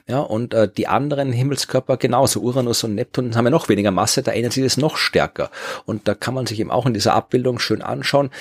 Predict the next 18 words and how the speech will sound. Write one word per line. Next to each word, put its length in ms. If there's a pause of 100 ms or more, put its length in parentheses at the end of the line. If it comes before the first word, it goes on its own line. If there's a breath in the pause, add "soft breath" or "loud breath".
(180 loud breath)
ja, 220
dass 360
Jupiter 420
macht 240
halt 100
so 100
weiter 240
wie 80
vorher, 340
Saturn 480
hüpft 280
ein 100
bisschen, 380
dadurch 240
entstehen 520
wieder 140
so 140
chaotische 720